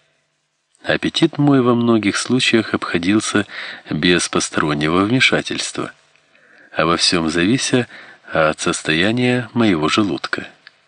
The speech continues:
Острые приправы и соусы я любил, когда был молод. Затем они стали вредить моему желудку, и я тотчас же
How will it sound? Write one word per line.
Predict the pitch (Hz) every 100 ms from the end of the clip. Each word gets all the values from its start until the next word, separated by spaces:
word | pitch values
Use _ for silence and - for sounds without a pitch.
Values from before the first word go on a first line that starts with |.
| _ _ _ _ - - -
Острые | - 80 - - 80
приправы | 78 85 - 87 82 78 76
и |
соусы | - 107 113 110 - 110
я | 104
любил, | 107 123 98 131 139
когда | - 80 78 76 76
был | 92 104
молод. | 117 85 - - - _ _ _ - - - -
Затем | - - - 170
они | 190 165
стали | - 147 143
вредить | 139 139 104 98 -
моему | 120 117 101
желудку, | 104 123 90 73 - 76 - - - -
и | - 78
я | 80 78
тотчас | - 127 143 - 143
же | 131 139